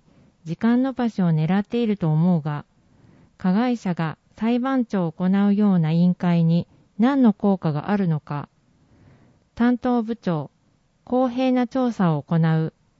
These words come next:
問い、期末手当は全額返納なのか。副町長、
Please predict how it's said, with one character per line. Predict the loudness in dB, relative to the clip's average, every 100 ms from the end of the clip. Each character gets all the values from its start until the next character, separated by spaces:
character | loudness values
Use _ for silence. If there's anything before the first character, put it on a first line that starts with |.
| _ _ _ _ _ _ _ _ _
問 | -2 0
い、 | 0 -4 _ _ _ _ _ _
期 | 0 2
末 | 2 0 _
手 | -6 -4
当 | -2 -2
は | -2 -6 -10 _ -2
全 | 2 2
額 | 0 -4 -4
返 | 2 4 4
納 | 4 4
な | 4
の | 2
か。 | 0 -4 -8 -10 _ _ _ _ _ _ _ _ _
副 | -10 -10
町 | -2 0 0
長、 | -2 -4 -4 -6